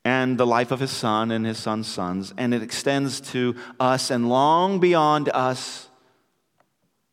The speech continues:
for all of eternity. Again, not on the screen, but if you want to write it down and study this later,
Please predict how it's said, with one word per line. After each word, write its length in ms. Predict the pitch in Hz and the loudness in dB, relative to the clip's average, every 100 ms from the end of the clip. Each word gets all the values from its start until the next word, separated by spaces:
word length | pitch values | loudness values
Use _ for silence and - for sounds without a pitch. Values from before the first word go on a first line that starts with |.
| _ _ _ _ _ _ _ _ _ _ | _ _ _ _ _ _ _ _ _ _
for 240 | _ - - | _ -14 -6
all 280 | 120 139 147 | -2 -2 -2
of 80 | 120 | -4
eternity. 600 | 110 - 135 87 62 - _ _ _ _ _ _ _ _ _ _ _ _ _ _ _ _ _ _ _ _ _ _ _ _ _ _ _ _ _ _ - - | -8 -8 -8 -10 -14 -20 _ _ _ _ _ _ _ _ _ _ _ _ _ _ _ _ _ _ _ _ _ _ _ _ _ _ _ _ _ _ -18 -8
Again, 300 | 98 110 101 | -2 0 2
not 140 | 123 | 2
on 80 | 120 | 2
the 60 | 104 | -2
screen, 480 | - 117 117 117 104 | -4 -2 0 0 0
but 100 | 95 | -2
if 100 | 117 | -2
you 40 | |
want 120 | 120 | -2
to 40 | 101 | 0
write 200 | 107 104 | 0 -2
it 100 | 101 | -2
down 220 | 104 104 | -2 -2
and 100 | 92 | -4
study 300 | - 110 107 | -4 -2 -2
this 240 | 95 - | -6 -4
later, 400 | 101 104 92 90 | -2 0 -2 -4